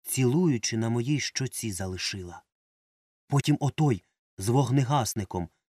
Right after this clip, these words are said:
«Палкий привіт! Ху!» І все волосся мені з лівого боку обсмалив. А тоді вже череватий з кістлявими руками.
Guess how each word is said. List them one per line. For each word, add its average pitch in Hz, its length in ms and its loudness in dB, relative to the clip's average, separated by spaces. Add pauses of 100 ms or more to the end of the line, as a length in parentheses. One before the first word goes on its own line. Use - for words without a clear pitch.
(240)
«Палкий 180 520 2
привіт! 208 520 4 (140)
Ху!» 294 420 6 (800)
І 110 160 -6
все 113 320 -4
волосся 117 600 0
мені 117 400 2 (300)
з 95 160 -2
лівого 113 500 2
боку 120 460 0
обсмалив. 127 760 0 (680)
А 101 140 -6
тоді 120 600 0 (320)
вже 131 420 2 (260)
череватий 143 840 4
з - 100 -10
кістлявими 120 760 0
руками. 113 580 -2